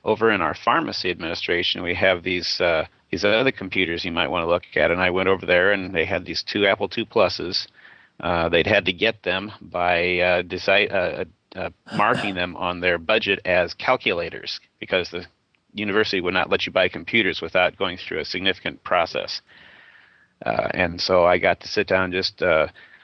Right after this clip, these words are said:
learn how to use it. I, uh, had already learned Fortran in college, and transitioning to basic was pretty easy. Found a Nibble magazine and typed in a game from there, and after that I just,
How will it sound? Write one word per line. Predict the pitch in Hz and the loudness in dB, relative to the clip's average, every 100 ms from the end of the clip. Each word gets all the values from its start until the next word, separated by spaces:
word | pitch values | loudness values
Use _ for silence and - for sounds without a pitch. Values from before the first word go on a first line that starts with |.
| _ _ | _ _
learn | 104 107 | 2 4
how | 104 101 | 4 2
to | |
use | 98 104 110 | 2 0 0
it. | 104 | 2
I, | 92 90 87 | 4 2 2
uh, | 87 | 2
had | 92 90 | 2 2
already | 95 98 92 | 4 2 0
learned | 87 90 | -4 -8
Fortran | - - 104 - 104 92 | -4 0 0 2 0 0
in | 87 | -2
college, | 110 107 101 101 - | 2 4 4 0 -4
and | 90 85 - - | -10 -14 -18 -12
transitioning | - 101 98 101 - 92 | -4 -4 -2 -4 -4 -6
to | 87 | -6
basic | 85 101 - 98 - | 0 0 0 -4 -6
was | - | -10
pretty | - 95 85 | -6 -4 -2
easy. | 95 - 85 90 - | -4 -2 -2 -4 -2
Found | 104 104 | 0 2
a | 90 | 2
Nibble | 95 110 104 92 85 | 2 0 2 0 0
magazine | 95 90 90 95 95 90 | 2 2 2 -2 -2 -4
and | - | -2
typed | 98 92 | -2 -2
in | 90 | -6
a | |
game | 87 92 104 | -2 0 -2
from | 101 95 | -4 -6
there, | 87 95 101 | 0 2 2
and | 90 | 2
after | 92 - | -2 0
that | 92 95 | 2 4
I | 90 | 2
just, | 92 92 | -2 -8